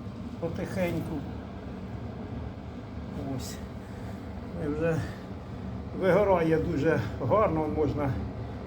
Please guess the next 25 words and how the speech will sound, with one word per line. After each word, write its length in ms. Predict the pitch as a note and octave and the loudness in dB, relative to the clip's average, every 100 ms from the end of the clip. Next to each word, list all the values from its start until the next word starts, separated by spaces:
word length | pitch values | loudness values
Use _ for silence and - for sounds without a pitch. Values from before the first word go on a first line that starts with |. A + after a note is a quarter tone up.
| - | 0
подивитися, 640 | D#3 E3 E3+ D3 D3+ - | 0 2 4 4 2 4
яка 440 | D#3+ D#3 D#3 D#3+ D3+ | 6 8 6 4 4
зола. 600 | C#3 F3+ G3+ A#3 G#3+ C3+ - - - - - - - - | 6 6 10 10 8 4 -4 -8 -8 -8 -10 -10 -8 -6
Оце 180 | D#3+ G#3 | -4 -2
він 120 | F#3 | 0
у 80 | F3 | 0
нас 220 | E3+ D3 | 2 0
працює. 360 | - - - - - - - | 0 0 -2 -4 -4 -4 -4
Оце, 220 | - - - - - - - - - - | -6 -4 -4 -4 -6 -6 -6 -6 -6 -2
це 60 | |
він 220 | C3+ C#3+ | 0 4
настроєний. 880 | E3+ G3 - C#4 D4 D4 C4 B3 A#3+ - - - - - - - | 6 6 6 8 10 10 10 8 4 2 -4 -12 -14 -16 -12 -2
І 80 | F#3 | -2
в 80 | |
нас 260 | G3+ G3 - | 4 4 4
скільки 300 | - G3 - - - | 2 4 6 6 4
часу 320 | C4 A#3 A3+ | 2 0 -4
вже 240 | F3+ A3 | -4 0
він. 180 | G3+ G3 - - - B2+ - - - - - - - - - - - - - - - - - - - - - D3+ | 2 2 0 6 6 6 -2 -6 -14 -18 -20 -20 -20 -20 -20 -18 -18 -18 -20 -20 -16 -16 -16 -18 -20 -14 -6 -4
Ось 200 | D3 E3 | -2 -2
у 60 | |
нас 300 | D3 D3+ - | 0 0 0
яке 260 | D#3+ D#3+ D#3 | -2 2 2
пальне. 560 | F3+ G3 G#3+ A#3+ A#3+ - - - - - - - - - - - - - - - - | 6 6 8 6 6 6 0 -6 -6 -10 -10 -14 -16 -12 -12 -12 -16 -16 -16 -16 -16
Ну, 120 | D4 | -8